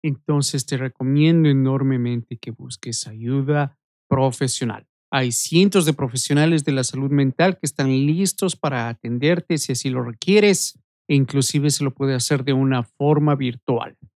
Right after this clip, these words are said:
Así que espero que pongas en práctica estos consejos para tu bienestar y el de los tuyos.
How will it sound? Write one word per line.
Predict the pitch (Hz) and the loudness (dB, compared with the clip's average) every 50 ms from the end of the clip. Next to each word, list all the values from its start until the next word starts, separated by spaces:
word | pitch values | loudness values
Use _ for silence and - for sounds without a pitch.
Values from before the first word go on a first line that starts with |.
| _ _ - | _ _ -8
Así | 143 127 - - - 143 139 127 - | -6 -4 -4 -4 -2 -2 -4 -4 -4
que | - 147 143 143 - - | -2 -2 -2 0 0 0
espero | - 151 139 - - - 170 185 233 247 202 | 0 0 0 -2 0 4 4 6 6 6 4
que | - 190 | 2 0
pongas | 156 156 170 175 175 170 160 - | 2 2 2 4 4 4 2 2
en | 151 135 | 0 0
práctica | - - 143 143 - - 147 - 156 143 | 0 0 -2 -2 -2 -6 -6 -4 -2 -2
estos | 139 131 - - 147 139 - | -2 -2 -4 -4 -4 -4 -4
consejos | - - 135 127 120 - - 175 180 - - 190 185 - | -4 -4 -4 -4 -2 -2 0 0 -2 0 -2 -4 -4 -4
para | - 156 135 127 | -4 -4 -4 -4
tu | - - 120 | -6 -8 -8
bienestar | 120 120 120 120 120 - - 147 147 147 147 | -4 -4 -2 -4 -4 -4 -2 -2 -2 -2 -2
y | 143 | -2
el | 135 131 | -2 -2
de | 123 143 | -2 -4
los | 131 127 120 - - | -4 -4 -6 -8 -4
tuyos. | - 170 165 175 202 240 247 233 - - - | 0 2 4 4 4 4 2 0 -2 -6 -8